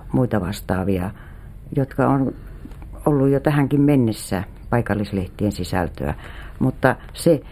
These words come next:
miten me otetaan nämä meidän lukijat yhä enemmän huomioon, millä tavalla me tehdään tavallaan sitä yhdessä? Ollaanko me kuunneltu meidän lukijoita tä-,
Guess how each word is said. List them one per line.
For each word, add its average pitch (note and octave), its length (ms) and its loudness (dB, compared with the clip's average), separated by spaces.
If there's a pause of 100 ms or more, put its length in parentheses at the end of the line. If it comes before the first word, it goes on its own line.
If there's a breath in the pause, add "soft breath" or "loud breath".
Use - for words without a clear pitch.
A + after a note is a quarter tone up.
(180 loud breath)
miten D#3+ 260 6
me C#3+ 120 4
otetaan A#2+ 520 2
nämä A#2+ 240 4
meidän B2 340 4
lukijat C3 540 2
yhä C#3+ 360 2
enemmän A2 560 4 (140)
huomioon, F#2 500 2 (160)
millä F#3 160 6
tavalla E3 280 6
me C#3+ 120 6
tehdään C#3 400 2
tavallaan A#2+ 480 4
sitä C3 360 2
yhdessä? - 720 0 (260 loud breath)
Ollaanko E3 320 6
me D#3 120 8
kuunneltu B2+ 680 4 (460 loud breath)
meidän C3+ 320 6
lukijoita A#2 560 4 (220 loud breath)
tä-, - 140 4